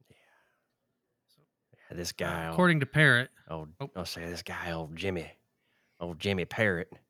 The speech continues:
Speaker 1: Jimmy Parrott, he keeps talking about, uh, Kennedy and watermelons.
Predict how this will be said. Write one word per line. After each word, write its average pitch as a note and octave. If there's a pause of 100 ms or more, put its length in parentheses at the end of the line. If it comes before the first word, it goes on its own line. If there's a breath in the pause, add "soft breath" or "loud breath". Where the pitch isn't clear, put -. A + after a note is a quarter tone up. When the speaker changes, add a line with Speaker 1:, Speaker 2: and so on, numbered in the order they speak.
(540)
Speaker 1:
Jimmy G2
Parrott, F#2
he F2+
keeps G2
talking F2
about, E2 (180)
uh, -
Kennedy E2+
and D2
watermelons. D2